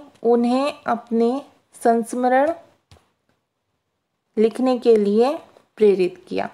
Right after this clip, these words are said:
आपका आंसर नंबर टू हो गया बच्चों। अब क्वेश्चन नंबर थ्री है,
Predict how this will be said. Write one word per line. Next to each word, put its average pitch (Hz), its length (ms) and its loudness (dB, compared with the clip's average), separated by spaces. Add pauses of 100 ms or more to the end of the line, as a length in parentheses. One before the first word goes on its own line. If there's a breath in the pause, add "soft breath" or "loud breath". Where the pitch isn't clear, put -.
(840)
आपका 196 380 0
आंसर 208 260 0
नंबर 208 340 2
टू 269 200 -2
हो 196 180 -4
गया 190 200 -8
बच्चों। 202 400 -12 (1080)
अब 208 240 -2
क्वेश्चन 240 320 0
नंबर 254 280 0
थ्री 254 340 -6
है, 262 160 -4